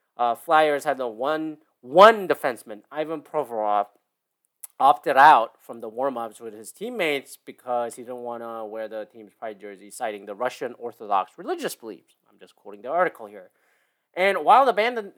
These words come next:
the Minnesota Wild abandoned their plans because the cons-, it says for the concerns out of the, for the Russian players. So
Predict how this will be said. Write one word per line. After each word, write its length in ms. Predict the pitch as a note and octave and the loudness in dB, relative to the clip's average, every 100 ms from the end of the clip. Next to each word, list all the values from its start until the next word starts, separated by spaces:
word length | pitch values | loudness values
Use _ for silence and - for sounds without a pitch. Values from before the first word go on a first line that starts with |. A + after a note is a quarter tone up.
| D#3+ | -16
the 120 | D3 C#3+ | -4 -2
Minnesota 400 | G3+ B3 A3+ D3+ | 0 -2 -2 0
Wild 320 | B2 A#2+ A#2+ | 2 0 -2
abandoned 380 | B2+ B2+ A#2 G#2+ | -10 -12 -12 -12
their 120 | G#2+ | -12
plans 640 | - A3 A3 E3+ C#3+ C3+ | -6 -2 0 0 -4 -8
because 680 | _ C#3 _ C#3+ C3 B2 A2 | _ -20 _ 0 2 -2 -8
the 120 | B2+ | -14
cons-, 420 | - B2+ A2+ - - | -14 -20 -18 -18 -18
it 140 | C#3+ | -18
says 280 | - G3+ G#3 | 0 2 2
for 140 | - E3 | 0 -4
the 80 | |
concerns 680 | - - D#3+ - G#3 G#3+ F#3+ | -6 -10 -12 -2 0 0 4
out 180 | D#3+ D3+ | 4 6
of 140 | C3 | 2
the, 420 | B2 B2+ A#2+ A#2 - _ _ | -4 -6 -6 -6 -12 _ _
for 120 | - C#3+ | -8 -2
the 100 | G#3 | 4
Russian 380 | C4 B3+ G#3 | 4 4 -4
players. 400 | - A#2+ G2+ F2+ | -2 -6 -6 -8
So 380 | - A#2+ A2+ A2 | -12 -8 -8 -8